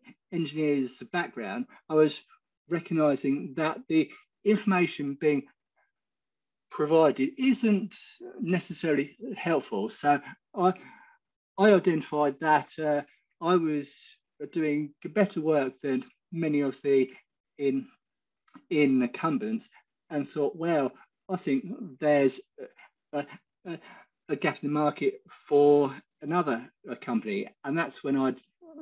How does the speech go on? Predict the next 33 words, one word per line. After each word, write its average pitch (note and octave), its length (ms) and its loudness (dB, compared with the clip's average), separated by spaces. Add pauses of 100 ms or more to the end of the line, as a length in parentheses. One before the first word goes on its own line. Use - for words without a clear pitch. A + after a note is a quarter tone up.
(160)
that's E3+ 280 -2
when C#3 140 -2
I - 20 2
took - 360 -6 (420)
the C#3+ 160 -4
step - 300 -6
and C3 100 2
launched, C3+ 360 2 (220)
uh, B2+ 60 -8
Kinaxis, C3 680 -6 (120)
'cause C#3 180 0
I C#3+ 200 2 (220)
recognised, C#3 720 -2 (220)
whilst E3+ 320 4 (840)
all G3+ 200 6
of F#3 60 2
the F3 260 4 (320)
incumbents' D3+ 540 -6
work C3+ 280 -2
was B2 400 0 (320)
very, C3+ 460 2 (200)
uh, D3 100 -6 (320)
very C3 260 0
good, C3+ 300 0 (220)
I G#3 160 2
felt D3 360 -4 (320)
I, - 100 -8 (420)
I, E3+ 160 2 (480)
I F3 100 -2
could C3+ 180 -6
do C3+ 160 4
it B2+ 200 2 (400)
better, G#3 400 2